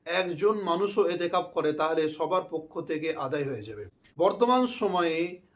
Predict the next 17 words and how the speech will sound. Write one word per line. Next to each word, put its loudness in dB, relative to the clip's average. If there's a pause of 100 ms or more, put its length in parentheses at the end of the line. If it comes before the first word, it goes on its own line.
(100)
আমাদের 2
সমাজে 0
একটি -6
নিয়ম 0
নীতি -6
চালু 2
আছে, -2
সেটা -2
হলো 4 (320)
কিছু 0
মানুষকে 2 (400)
গ্রামের 2
লোকেরা 2
পয়সা -2
দিয়ে -4 (220)
ভাড়া 2
করে -2